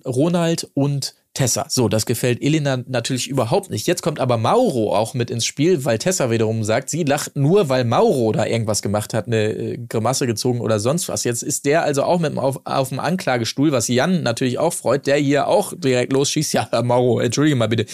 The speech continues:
geht aber auch nicht" und so weiter und hätt's mal lieber einen Schnaps weniger getrunken. Da dachte ich so, äh, zunächst mal, "Okay, alles klar. Also wo kommt das jetzt her, jetzt dieses Alkoholding auf einmal?"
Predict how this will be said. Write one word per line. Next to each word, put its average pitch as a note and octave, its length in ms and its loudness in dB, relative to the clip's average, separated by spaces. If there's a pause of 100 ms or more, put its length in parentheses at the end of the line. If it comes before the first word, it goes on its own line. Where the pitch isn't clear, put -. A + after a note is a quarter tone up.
(240)
geht D#3 180 4
aber B2 160 4
auch A#2 140 4
nicht" C3+ 240 0
und B2+ 100 -2
so A2 160 -2
weiter B2+ 300 2
und B2 100 0
hätt's C3 200 0
mal B2 120 2
lieber B2+ 160 2
einen A#2 80 -2
Schnaps - 300 -2
weniger B2+ 320 2
getrunken. G#2 400 -6
Da B2 160 2
dachte D#3 240 0
ich C3+ 100 -2
so, C#3 260 2
äh, B2 120 -8
zunächst C#3+ 540 -2
mal, A2 280 0 (600)
"Okay, A2 600 0
alles G#2 280 -4
klar. F#2 220 -2
Also A2 200 -2
wo A2 60 -2
kommt A2+ 200 -6
das A#2 140 0
jetzt C3 180 -2
her, A#2 160 2
jetzt A2 220 -2
dieses G#2+ 200 -2
Alkoholding A#2 680 0
auf - 180 -4
einmal?" D#3 300 -2